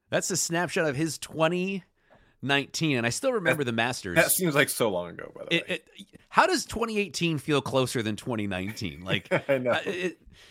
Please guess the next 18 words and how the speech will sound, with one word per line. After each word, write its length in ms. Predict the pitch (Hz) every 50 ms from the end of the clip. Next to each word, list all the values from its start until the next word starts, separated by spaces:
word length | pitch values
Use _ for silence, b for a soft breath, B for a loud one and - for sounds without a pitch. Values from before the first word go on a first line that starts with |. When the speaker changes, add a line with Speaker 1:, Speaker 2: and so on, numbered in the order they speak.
| B B _ - -
Speaker 1:
probably 220 | 208 240 226 185
because 260 | 165 - 175 165 127
that's 220 | 131 127 123 - 120
right 160 | 110 107 92
when, 320 | 98 98 92 87 82 87 92 - _ -
just 160 | - 98 -
before 400 | - 87 - - 90 85 82 80
the 80 | 80 82
world 360 | 78 78 80 78 76 69 - -
shut 240 | - - 82 67
down 220 | - 82 73 71 67
for 120 | - 82
a 60 | 71
while, 220 | 67 65 65 65 65
which 160 | - - -
we'll 60 | 73
get 180 | - 80 - -
to 260 | - 71 69 67